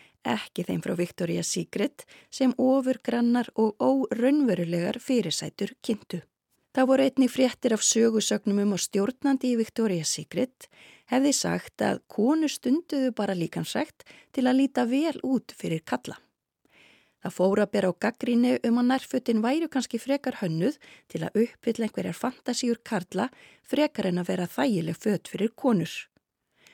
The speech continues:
Umræðan var líka orðin meiri um skaðleg áhrif þess fyrir ungar stúlkur að fyrirsæturnar væru einsleitur hópur mjög grannra kvenna.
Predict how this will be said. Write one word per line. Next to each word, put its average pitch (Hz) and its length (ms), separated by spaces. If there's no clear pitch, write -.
Umræðan 277 540
var 247 100
líka 262 300
orðin 220 180
meiri 180 380
um 226 160
skaðleg 226 560
áhrif 220 320
þess 185 240
fyrir 180 160
ungar 202 320
stúlkur - 480
að - 220
fyrirsæturnar 262 800
væru 180 180
einsleitur 240 720
hópur 180 420
mjög 262 400
grannra 175 560
kvenna. 190 400